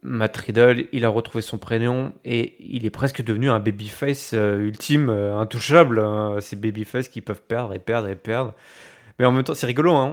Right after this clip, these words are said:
On a un babyface qui peut perdre et perdre et perdre en face d'un, d'un heel qui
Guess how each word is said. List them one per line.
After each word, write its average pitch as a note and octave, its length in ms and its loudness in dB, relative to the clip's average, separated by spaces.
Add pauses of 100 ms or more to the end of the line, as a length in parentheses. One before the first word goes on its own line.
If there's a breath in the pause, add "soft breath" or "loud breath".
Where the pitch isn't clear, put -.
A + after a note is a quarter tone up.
On B2 80 -6
a A#2+ 60 0
un B2 80 0
babyface C#3 500 -2
qui - 140 -16
peut C3 140 -4
perdre C#3+ 400 -2
et - 20 -10
perdre B2 280 -2
et A2+ 60 -2
perdre D#3 260 -4
en B2+ 60 -4
face B2+ 260 -6
d'un, G#2+ 440 -6 (460 loud breath)
d'un G2+ 480 -8 (340)
heel D#3 240 -2
qui A#2 680 -6